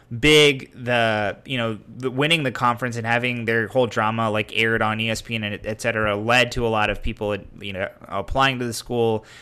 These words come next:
They had a really big class this year. So, you know, there's, there's a lot of pieces to the story. Um, yeah, the Courier-Journal's been covering it pretty constantly, so definitely check that out if it's something, something you find interesting.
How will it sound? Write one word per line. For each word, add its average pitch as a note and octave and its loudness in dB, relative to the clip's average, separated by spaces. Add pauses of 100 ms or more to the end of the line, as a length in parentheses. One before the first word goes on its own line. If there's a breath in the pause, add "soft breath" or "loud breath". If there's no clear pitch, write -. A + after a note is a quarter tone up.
They B2+ -4
had C3 4
a C3 4
really B2+ 4
big A2+ -2
class A#2+ 2
this A#2 -8
year. A#2 0
So, F3 0
you A#3 4
know, G3 8
there's, G3 6
there's E3+ 2
a E3 2
lot E3+ 6
of C3+ 0
pieces F3 0
to B2 -2
the G2+ -4
story. G#2+ -2 (380 loud breath)
Um, A2+ 4
yeah, C3 4
the B2+ 4
Courier-Journal's D3 4
been C3 -2
covering B2 0
it - -2
pretty C#3 -2
constantly, C3+ -2
so B2 -2
definitely D3+ 0
check C3+ 0
that A#2 4
out A2 4
if G#2+ -4
it's G#2 -8
something, A#2 -8
something B2+ -4
you G#2+ -6
find G#2 -4
interesting. G2 -8